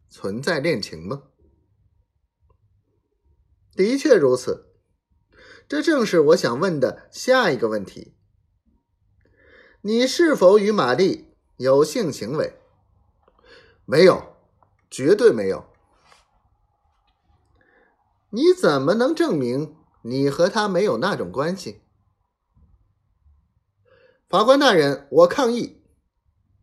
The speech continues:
富斯律师大声说道。“抗议有效。”法官说。“华伦先生，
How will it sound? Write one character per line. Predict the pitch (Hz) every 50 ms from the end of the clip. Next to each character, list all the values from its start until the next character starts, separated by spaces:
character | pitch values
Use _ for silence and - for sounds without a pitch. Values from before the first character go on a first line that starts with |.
| _ _ _ _ _ _ _
富 | _ - 160 135 117
斯 | - - 127 127
律 | 131 127 104
师 | 92 - - 113 113 113 113 113 - - _ _
大 | _ - - - 98 90
声 | - - - 98 95
说 | 95 - 101 92
道。 | 87 90 - - _ _ _ _ _ _ _ _ _ _ _ _ _ _ _ _ _ _ _ _ _ _ _ _ _ _ _ _ _ _ _ _ _ _ _ _ _ _ _
“抗 | - - 208 208 175 165
议 | 175 170
有 | 143 120 98 95
效。” | - 156 135 110 - - - _ _ _ _ _ _ _ _ _ _ _ _ _ _
法 | - 76 82
官 | 90 95 87 87
说。 | 85 - 95 90 87 87 _ _ _ _ _ _ _ _ _ _ _ _ _ _ _ _ _ _ _ _ _ _ _ _ _ _ _ _ _ _ _ _ _ _ _ _ _ _ _ _ _ _ _ _ _ _ _ _ _ _ _ _ 233 233 _ _ _ _ _ _ _ _ _ _ _ _ _ _ _ _ _
“华 | _ _ 190 220 254
伦 | 277 262 277 277
先 | 277 247 214 196
生， | 180 175 131 101 - -